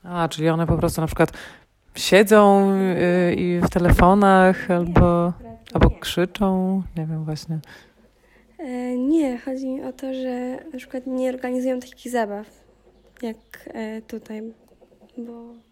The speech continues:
Speaker 2: o, bo tutaj można się dużo poznawać, a nie zawsze jest tak. Tylko na początku, a później już, e, nie zawsze jest taka
Speaker 1: Mhm.
Speaker 2: okazja do poznawania się.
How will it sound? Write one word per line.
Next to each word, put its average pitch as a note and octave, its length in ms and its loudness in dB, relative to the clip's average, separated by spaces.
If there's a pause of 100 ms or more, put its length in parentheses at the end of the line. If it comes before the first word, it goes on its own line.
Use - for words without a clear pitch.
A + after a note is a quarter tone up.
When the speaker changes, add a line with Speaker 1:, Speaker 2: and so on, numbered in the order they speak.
(160)
Speaker 2:
o, G#3+ 100 -18 (600)
bo A#3+ 100 -8
tutaj B3+ 180 -2
można A#3 240 -4
się A#3+ 120 -16
dużo A3+ 200 -8
poznawać, A#3 760 -8 (100)
a A#3+ 60 -12 (500)
nie A#3+ 160 -8
zawsze A3+ 280 -12
jest A#3 200 -16
tak. A#3+ 140 -14 (560)
Tylko - 240 -10
na A3+ 60 -8
początku, B3+ 520 -8
a A#3 60 -6
później A3+ 340 -6
już, - 420 -14 (420)
e, A#3+ 40 -12
nie A3 300 -8
zawsze G#3+ 360 -16
jest - 360 -18 (400)
taka - 100 -20
Speaker 1:
Mhm. A3 220 -8
Speaker 2:
okazja A3 220 -8
do A3 80 -20
poznawania A3 640 -8
się. C#4 200 -18